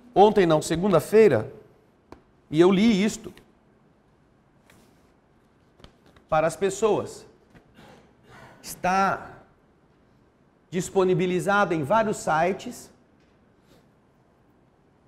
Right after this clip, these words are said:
que são os sites que tentam alertar as pessoas, mas nunca, quase nunca isso está chegando na mídia principal. Todos hoje estão,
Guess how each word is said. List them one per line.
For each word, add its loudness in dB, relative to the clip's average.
que -8
são 2
os -2
sites -2
que -8
tentam 0
alertar 2
as -4
pessoas, 0
mas -4
nunca, -2
quase 0
nunca -2
isso -6
está -6
chegando -2
na -4
mídia -4
principal. -4
Todos 10
hoje 4
estão, 0